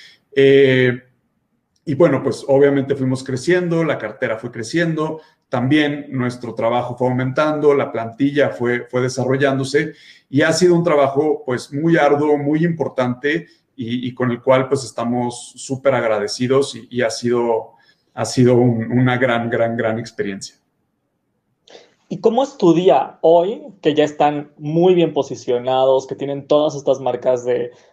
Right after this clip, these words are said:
Speaker 2: de lujo y de alta gama? ¿Cómo es un día normal para ti de trabajo? Ahora que estamos, pues, todavía en pandemia y que ya quizá
Speaker 1: Sí.
Speaker 2: no,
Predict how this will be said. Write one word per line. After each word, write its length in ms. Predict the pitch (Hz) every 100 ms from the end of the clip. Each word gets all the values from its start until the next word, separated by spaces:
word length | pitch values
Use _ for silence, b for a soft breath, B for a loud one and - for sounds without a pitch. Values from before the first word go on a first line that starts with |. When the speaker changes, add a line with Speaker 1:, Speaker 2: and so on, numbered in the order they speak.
| b
Speaker 2:
de 120 | 143 156
lujo 280 | 170 175
y 60 | 175
de 100 | 160
alta 360 | 143 143 147 143
gama? 540 | 143 139 135 151 170
¿Cómo 180 | 180 196
es 100 | 208
un 120 | 180
día 180 | 165 156
normal 600 | 160 143 131 135 135 131
para 320 | 131 - -
ti 340 | 131 131 151 -
de 180 | 160 127
trabajo? 560 | 131 123 131 135 - b b b
Ahora 420 | 139 156 165 180
que 280 | 180 156 160
estamos, 560 | 143 - 135 139 139 -
pues, 260 | - - _ _ _ -
todavía 300 | 135 135 139
en 100 | 135
pandemia 840 | 139 147 151 143 143 147 160 -
y 160 | - -
que 140 | 143
ya 260 | 135 147 147
quizá 240 | - 147 143
Speaker 1:
Sí. 40 |
Speaker 2:
no, 240 | 143 143